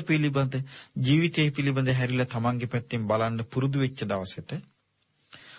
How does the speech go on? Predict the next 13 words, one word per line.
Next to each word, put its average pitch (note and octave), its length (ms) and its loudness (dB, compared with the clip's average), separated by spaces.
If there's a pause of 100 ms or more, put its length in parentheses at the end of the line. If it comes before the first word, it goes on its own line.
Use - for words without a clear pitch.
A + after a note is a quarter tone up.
(140)
ඔන්න C#3 220 2
ටිකෙන් G3+ 360 -2
ටික E3 240 -8
තමන් C3+ 340 0
බලන A#2+ 300 2
කෝණේ A2+ 460 -2
පළල් A2+ 380 -2
වෙනවා. F#2 280 -6 (1160)
ඊට F#3+ 180 4
පස්සේ A#3 260 2
තමන්ට G3+ 320 2
පුළුවන්කම E3 480 2
ලැබෙනවා F#3 460 0